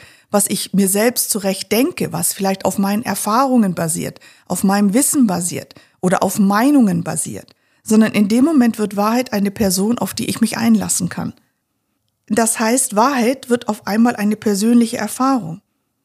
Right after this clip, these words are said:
Und für mich ist das kein theologisches Konzept oder ein anerzogener Lernstoff.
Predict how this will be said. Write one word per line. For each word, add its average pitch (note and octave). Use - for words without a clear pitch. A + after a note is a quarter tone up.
Und A#3
für B3+
mich C#4+
ist C#4+
das A3+
kein C4
theologisches A#3+
Konzept -
oder F#3+
ein -
anerzogener G#3
Lernstoff. G#3+